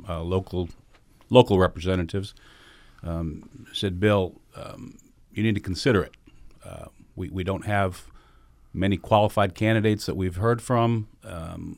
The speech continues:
we, we wanna make sure that House seat is filled by a, a qualified and a, and a focused individual." And, uh, my wife and I had several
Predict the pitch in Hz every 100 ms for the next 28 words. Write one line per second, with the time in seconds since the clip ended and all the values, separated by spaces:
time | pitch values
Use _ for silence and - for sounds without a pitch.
0 | - 92 87 95 90 95 95 90 - 101
1 | 90 82 - 98 98 - 98 90 90 -
2 | 98 98 95 90 85 82 82 - - _
3 | - - 104 101 95 95 92 95 90 87
4 | 82 - 82 - 107 101 87 101 92 87
5 | 98 98 98 98 - - - _ _ -
6 | 80 80 82 85 82 90 95 101 101 98
7 | 90 82 - 98 95